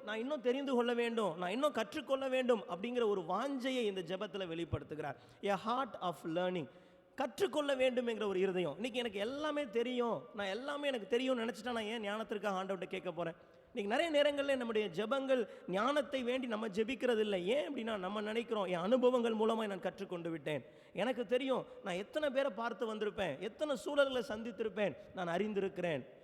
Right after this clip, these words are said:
ஒருவேளை நம்ம எவ்வளவோ சந்தித்து சில அனுபவங்கள் மூலமாய் சில ஞானத்தை நம்ம சம்பாதிக்கலாம். ஆனா, கடவுள் கொடுக்கிற ஞானத்திற்கு அது இணையாக முடியாது. அப்ப தேவனிடத்திலிருந்து ஒரு ஞானத்தை நீங்களும் நானும் பெற்றுக்கொள்ள வேண்டும் என்றால்,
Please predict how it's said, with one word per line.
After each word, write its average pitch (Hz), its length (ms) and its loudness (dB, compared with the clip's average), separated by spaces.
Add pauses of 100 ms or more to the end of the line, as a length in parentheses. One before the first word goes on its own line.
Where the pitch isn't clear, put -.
(120)
ஒருவேளை 311 280 2 (260)
நம்ம 220 240 0
எவ்வளவோ 247 460 -2
சந்தித்து 269 560 -2
சில 233 200 -2
அனுபவங்கள் 262 520 4
மூலமாய் 262 520 4 (800)
சில 233 240 0
ஞானத்தை 262 440 4
நம்ம 220 160 0
சம்பாதிக்கலாம். 214 720 -2
ஆனா, 214 200 -6
கடவுள் 277 580 0
கொடுக்கிற 226 420 0
ஞானத்திற்கு 202 520 -2
அது 175 100 -2
இணையாக 180 440 -2
முடியாது. 143 380 -2 (420)
அப்ப 233 280 6
தேவனிடத்திலிருந்து 302 880 4
ஒரு 254 140 0
ஞானத்தை 226 460 -4
நீங்களும் 247 340 -2
நானும் 226 220 -4
பெற்றுக்கொள்ள 220 460 -6
வேண்டும் 202 320 -2
என்றால், 165 560 0